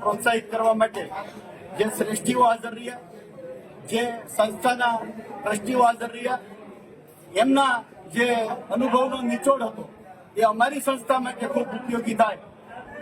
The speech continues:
એની આશા સાથે આજના કાર્યક્રમની સફળતાનો યશ અતુલભાઈ મોલાણી અને એની આખી દ-, દરેક તાલુકાના પ્રમુખ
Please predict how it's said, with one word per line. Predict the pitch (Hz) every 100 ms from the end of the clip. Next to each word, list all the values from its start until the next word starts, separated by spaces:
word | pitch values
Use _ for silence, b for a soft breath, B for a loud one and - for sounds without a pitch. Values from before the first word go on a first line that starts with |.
| -
એની | 277 262
આશા | 247 240 240
સાથે | 240 240 254 254 220 - - - 170
આજના | 214 226 247
કાર્યક્રમની | 240 233 240 240 240 220
સફળતાનો | 226 226 233 240 233 214 - - - - - -
યશ | 254 254 - - - - -
અતુલભાઈ | - 269 233 240 233
મોલાણી | 233 247 254 240 -
અને | 202 233
એની | 233 233
આખી | 233 233 226 175
દ-, | 226 220
દરેક | 220 226 -
તાલુકાના | 214 226 - 240 233
પ્રમુખ | - 233 240